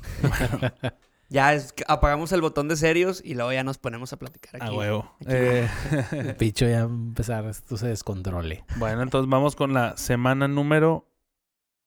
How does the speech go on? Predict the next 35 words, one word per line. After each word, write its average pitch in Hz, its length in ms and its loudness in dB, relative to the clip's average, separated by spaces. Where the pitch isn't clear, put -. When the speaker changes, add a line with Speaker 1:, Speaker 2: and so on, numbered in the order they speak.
Speaker 1:
ocho. 143 400 -2
Speaker 2:
Número 147 260 0
ocho. - 280 -4
Speaker 3:
Minnesota, 123 840 0
menos 110 400 0
dieciséis 110 560 0
y - 80 0
medio 131 320 2
contra 113 260 -2
Washington. 120 500 0
Es 104 100 -2
el 123 80 0
juego 120 180 -2
del 120 80 -4
Thursday 113 360 -2
night. 123 340 -4
Altas 104 280 -6
y 110 40 2
bajas 107 240 -2
de 113 80 -4
cuarenta 104 460 -2
y 95 60 0
dos. 92 480 -4
¿Qué - 80 0
opinan? 95 440 0
Speaker 2:
Pues 143 160 2
es 143 140 0
el 170 180 4
revenge 165 440 2
game. 175 500 2
Juego 156 320 4
de 165 80 4
revancha 156 500 2
para 143 220 2
tres, - 720 -2